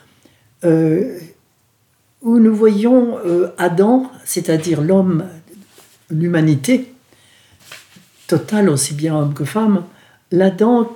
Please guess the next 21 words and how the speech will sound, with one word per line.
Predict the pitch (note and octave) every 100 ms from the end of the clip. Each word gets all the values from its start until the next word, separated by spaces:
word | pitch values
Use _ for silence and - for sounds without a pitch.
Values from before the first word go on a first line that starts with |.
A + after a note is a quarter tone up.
| -
qui, | - G#3 G3 F#3 F#3 -
euh, | F3 E3 E3+ A3 - - _ _ _ _ _ _ _ _ _
est | G3+ G3
confondu | - D4 C#4+ C4 A#3 B3+ A#3+
avec | F3 E3+
son | F3 E3+ D3+
inconscient. | D3 D3 C#3 - C#3+ C#3 - _ _ _ _ _ -
L'Adam | F#3+ F#3 A3+ A#3+
qui | -
est |
redevenu | G3 B3 A3+ A#3 B3 C4
totalement | - F3 E3+ E3 D#3+
inconscient, | E3 C#3 D3+ C#3+ D#3 E3+ _ _ _ _ _ _
après | E3+ - G#3
qu'il | G3+ E3
y | D#3+
ait | E3
eu | F#3 F#3+ - _
différenciation | F#3+ F#3 F#3 E3+ E3 E3 B2+ - G3+
entre | - D3+
lui | D3 E3+ G#3+ G3+